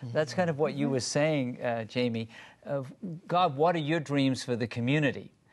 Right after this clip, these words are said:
Uh, Nathan, what lessons have you learned? You've, you've been teacher pastor and now full-time pastor, but you're seeing the church flour-,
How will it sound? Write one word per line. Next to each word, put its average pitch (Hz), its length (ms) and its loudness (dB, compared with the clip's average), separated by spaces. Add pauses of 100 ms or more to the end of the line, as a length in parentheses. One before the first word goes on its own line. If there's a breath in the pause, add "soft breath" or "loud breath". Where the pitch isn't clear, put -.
(360 loud breath)
Uh, 123 200 -6 (540 soft breath)
Nathan, 208 420 -2
what 226 160 2
lessons 214 360 -2
have 160 140 -4
you 196 120 0
learned? 117 340 0
You've, 160 260 -4
you've 160 260 -2
been 156 300 0 (400 loud breath)
teacher 190 260 2
pastor 180 500 2
and 156 120 2
now 185 240 4
full-time 196 500 2
pastor, 170 380 0
but 143 140 -2
you're 139 140 0
seeing 175 340 0
the 151 100 2
church - 400 -2
flour-, 156 500 2